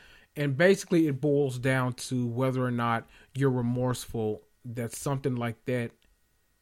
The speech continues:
comes to that kind of conclusion. It did. Candace, on the other hand, her reaction seemed entirely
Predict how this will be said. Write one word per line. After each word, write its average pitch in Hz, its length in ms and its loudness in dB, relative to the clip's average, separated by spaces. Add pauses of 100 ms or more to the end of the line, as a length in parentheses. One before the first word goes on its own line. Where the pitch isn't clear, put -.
(140)
comes 143 380 0
to 123 60 -14
that 120 220 -4
kind 120 180 -2
of 113 180 -6 (360)
conclusion. 113 760 -2 (440)
It 127 160 -2
did. 107 320 -4 (1500)
Candace, 175 540 -2
on 123 140 -2
the 120 80 0
other 113 140 -2
hand, 113 380 -4 (840)
her 214 180 4
reaction 185 560 4
seemed 135 640 0 (840)
entirely 131 1400 0